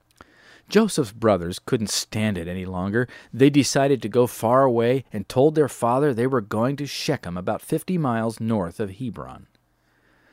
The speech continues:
This was the place where they had killed all the grown males many years before, because the son of their prince had raped their sister Dinah.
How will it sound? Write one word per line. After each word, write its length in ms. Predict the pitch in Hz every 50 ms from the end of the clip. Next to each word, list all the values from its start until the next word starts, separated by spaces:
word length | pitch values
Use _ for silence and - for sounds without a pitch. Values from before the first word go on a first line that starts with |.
| _ _ -
This 240 | - 107 117 113 -
was 160 | 151 151 147
the 80 | - 180
place 440 | - - - 113 107 113 117 - -
where 100 | 117 113
they 120 | 117 110
had 220 | 98 110 104 -
killed 400 | - - - 139 127 120 117 113 - -
all 300 | - 135 147 151 151 135
the 140 | 120 110
grown 560 | 104 95 95 104 117 131 135 135 131 120 104 101
males 460 | 107 113 120 117 98 87 90 87 -
many 220 | 104 120 135 139
years 400 | 127 110 110 131 143 143 135 110
before, 640 | 101 107 98 - - - 160 156 104 - - 104 - _ _ _ - - - - _ -
because 340 | - 120 - - 139 123 107
the 120 | 123 110
son 280 | - - - 165 165 156
of 140 | 120 92
their 180 | 95 120 143 185
prince 420 | 180 - - 92 82 87 92 - - _ _ _
had 200 | - 107 101 92
raped 480 | 90 98 123 147 156 - - - _
their 140 | - 95 90
sister 420 | - - - 139 113 - - 135
Dinah. 520 | 113 104 107 104 98 92 85 78 71 71